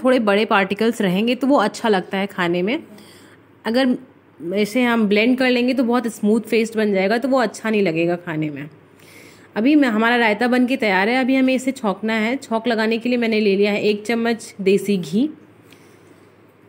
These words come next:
और देसी घी से ही छौंकिएगा, काफ़ी अच्छा लगता है ये। इसे फ्राई करिएगा।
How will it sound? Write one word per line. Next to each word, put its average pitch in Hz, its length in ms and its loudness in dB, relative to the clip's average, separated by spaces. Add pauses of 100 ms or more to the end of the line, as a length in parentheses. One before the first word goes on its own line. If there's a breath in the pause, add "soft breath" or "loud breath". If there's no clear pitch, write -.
(2000)
और 226 140 2
देसी 254 340 4
घी 254 160 4
से 269 120 0
ही 269 80 4
छौंकिएगा, 247 520 0
काफ़ी 254 300 0
अच्छा 220 260 -2
लगता 208 280 -2
है 202 180 2
ये। 294 220 0 (220)
इसे 214 180 -4
फ्राई 208 240 0
करिएगा। 202 460 0